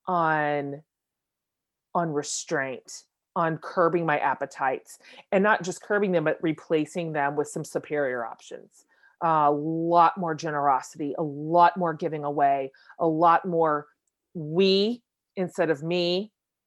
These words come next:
Um, really incredible results. And so I, it, it was so monumental that year of my life. And so I'm, I'm thrilled to put it back out there. You know, when I wrote Seven,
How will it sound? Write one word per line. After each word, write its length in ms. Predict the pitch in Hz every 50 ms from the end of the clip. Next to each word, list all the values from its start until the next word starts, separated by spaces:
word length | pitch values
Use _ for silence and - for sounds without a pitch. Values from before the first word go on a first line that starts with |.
| _ _ _ _ _ _ _ _ _ _ _ _ _ _ _ - - -
Um, 680 | 190 170 170 165 160 160 156 160 156 156 156 151 151 151 151 _ _ _ _ _ _ _ _ _ _ _ _ _ _ _ _ _ _ _ _
really 720 | 208 170 160 180 185 185 180 180 185 180 165 156 151 -
incredible 1000 | 175 156 147 - - - - 160 147 147 147 135 123 139 139 123 110 123 - _ _ _ _ _ -
results. 880 | 165 165 160 143 - 156 135 131 131 117 - - - - - - - - _
And 760 | - 170 165 160 160 156 156 151 147 147 147 147 151 151 - _ _ _
so 760 | - - - - 185 165 160 160 156 156 156 151 151 - - _
I, 120 | - 160 - - -
it, 120 | - - - _ _ -
it 80 | - 214
was 220 | 208 220 214 - -
so 480 | - - - - 196 165 160 170 180
monumental 960 | 175 170 151 139 143 147 143 139 135 131 123 131 - - 147 104 101 - - _ -
that 380 | 151 170 151 139 143 - -
year 400 | 165 147 139 135 127 127 123 _ _ _ -
of 240 | 165 160 151 143 143
my 180 | 160 147 139
life. 340 | 143 143 139 131 135 135 -
And 100 | 165 151
so 80 | - 233
I'm, 220 | 247 254 254 247 - _
I'm 100 | 226 240
thrilled 280 | 240 - - 240 302 294
to 80 | -
put 120 | - - 220
it 60 | -
back 160 | 196 160 160 -
out 220 | 151 147 151 -
there. 220 | 170 143 135 - - - - - - -
You 80 | 254 247
know, 60 | 233
when 140 | 220 233 233
I 80 | 240
wrote 200 | 269 285 247 -
Seven, 520 | - - 185 175 190 170 151 143 139 143